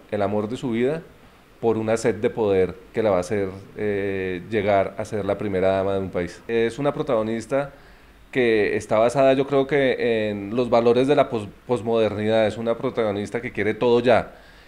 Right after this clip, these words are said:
y para tener todo ya va a sacrificar a su familia, va a sacrificar a su amor, va a sacrificar a sus hermanos, va a sacrificar a sus amigos, va a sacrificar a todo el mundo por llegar a cumplir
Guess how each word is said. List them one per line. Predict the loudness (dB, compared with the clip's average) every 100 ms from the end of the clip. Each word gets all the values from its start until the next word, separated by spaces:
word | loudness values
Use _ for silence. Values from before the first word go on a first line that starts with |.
| -12
y | -6 0
para | 2 6 6 4 0
tener | -2 -2 0
todo | 2 2
ya | 4 6 8
va | 8
a | 4
sacrificar | 0 -6 -10 -2 0 2
a |
su | 0 -4
familia, | -4 -2 -2 0 2
va | 2
a | 2
sacrificar | -2 -8 -10 -14 -6 -2 0
a | -2
su | -4
amor, | -4 0 0 0
va | 0
a | -2
sacrificar | -4 -6 -10 -14 -6 -2 -2
a |
sus | -4 -8
hermanos, | -6 -2 -2 -2 -6 -10 -20 -18 -4
va | -4
a |
sacrificar | -2 -6 -10 -4 2 2 2 0
a | 0 2 0
sus | -4 -8
amigos, | -2 0 0 0 -2
va | -2
a |
sacrificar | -4 -6 -6 0
a | 0 0
todo | -2
el | -2
mundo | -4 -4 -6 0
por | 0 0 -8 -4
llegar | 0 2 0
a |
cumplir | -4 -6 -4 -4